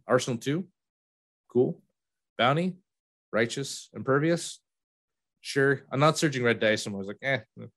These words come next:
okay." Um, sharpshooter one. Cool. Uh, hundred ten points. A, uh, tra-, wow, my brain. Training, comms, and tech.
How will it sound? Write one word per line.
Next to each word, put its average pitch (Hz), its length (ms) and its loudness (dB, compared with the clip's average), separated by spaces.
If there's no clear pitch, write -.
okay." 98 300 -10
Um, 95 600 -2
sharpshooter 139 420 2
one. 139 240 0
Cool. 147 320 -2
Uh, 98 300 2
hundred 147 240 0
ten 139 180 0
points. 175 640 -2
A, 104 600 0
uh, 85 600 2
tra-, - 140 -8
wow, 107 200 4
my 90 140 -2
brain. 95 360 -4
Training, 131 520 -2
comms, 120 680 -2
and 95 320 -6
tech. - 320 -6